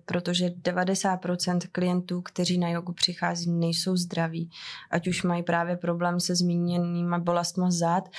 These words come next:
horní dolní skřížený syndrom, nebo můžou mít vysoký krevní tlak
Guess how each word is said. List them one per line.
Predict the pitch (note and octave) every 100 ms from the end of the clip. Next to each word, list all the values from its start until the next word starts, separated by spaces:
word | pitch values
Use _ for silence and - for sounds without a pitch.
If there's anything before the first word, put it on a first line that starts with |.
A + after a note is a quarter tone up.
| - -
horní | F3+ F3+ F3+ F3
dolní | F3 F3 F3
skřížený | - - F3 E3+ F3 F3
syndrom, | - F#3+ F#3+ F#3+ F3+ F3
nebo | F3 F3
můžou | F3 E3+ F3
mít | F3 F3
vysoký | G3 A3 G#3
krevní | G3 F#3+ F3+ F3+ F3
tlak | F3 E3+